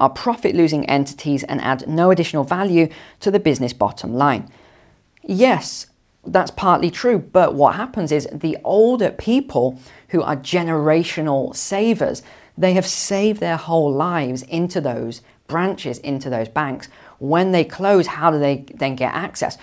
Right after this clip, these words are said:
Try going and asking for your cash. Just, just try this as an experiment here. Go into branch and ask to remove your cash. Good luck, because they won't let you do it. That cash is stuck in there.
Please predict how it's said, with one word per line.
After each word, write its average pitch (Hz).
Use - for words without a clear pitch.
Try 233
going 165
and 123
asking 135
for 131
your 127
cash. -
Just, 247
just 247
try 254
this 214
as 180
an 165
experiment 135
here. 120
Go 202
into 240
branch 127
and -
ask 202
to 196
remove 160
your 127
cash. -
Good 190
luck, -
because 147
they 135
won't 131
let -
you 120
do 143
it. -
That 165
cash 156
is 143
stuck -
in 110
there. -